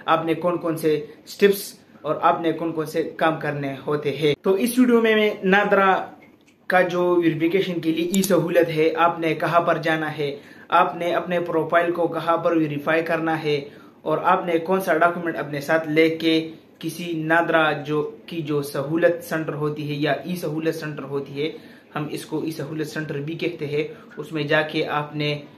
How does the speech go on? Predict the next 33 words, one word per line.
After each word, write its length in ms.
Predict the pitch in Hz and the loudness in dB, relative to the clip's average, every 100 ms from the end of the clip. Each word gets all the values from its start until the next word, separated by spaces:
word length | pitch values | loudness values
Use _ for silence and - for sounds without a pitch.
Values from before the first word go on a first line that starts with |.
| - - | -20 -8
अ, 220 | 131 131 131 | -4 -2 -2
उसको 440 | 139 - - - | -8 -12 -16 -4
अपने 380 | 147 143 143 143 | -2 -2 -4 -4
डॉक्यूमेंट 360 | 139 139 143 135 | -2 -2 -6 -6
को 100 | 151 | -4
वेरीफाई 480 | 139 127 127 127 127 - - - - | -4 -6 -6 -6 -6 -12 -20 -20 -12
करना 280 | 127 117 | -10 -10
है। 360 | 113 - 123 - - _ | -12 -12 -12 -12 -20 _
तो 100 | - | -4
सारा 240 | 151 190 208 | 2 6 6
डिटेल 320 | 196 196 196 | 6 6 4
इस 220 | 185 - | 2 -2
वीडियो 220 | 185 180 | 0 0
में 120 | 175 170 | -2 -2
मैं 180 | 175 | -2
step 180 | 170 185 | -2 -4
by 160 | 156 147 | -2 -2
step 220 | - 127 | -4 -6
आप 180 | 151 147 | -4 -2
लोगों 180 | 147 147 | -2 -2
को 60 | |
बता 260 | 139 139 147 | -6 -2 0
रहा 200 | 160 175 | 2 0
हूँ। 360 | 170 202 202 - - | -2 -4 -6 -12 -6
इस 220 | 180 - | -6 -2
वीडियो 260 | 190 190 190 | 2 6 4
को 440 | - - 185 185 180 | 4 2 4 4 0
एंड 200 | 180 175 | -2 0
तक 140 | 170 | 0
लाजमी 380 | 160 156 165 175 | 2 2 0 -2
देखना, 360 | 175 175 170 165 | 2 2 2 -4
क्योंकि 380 | 160 185 156 165 | -6 -8 -4 -4
इसमें 560 | 160 160 165 156 156 | -4 -8 -6 -6 -8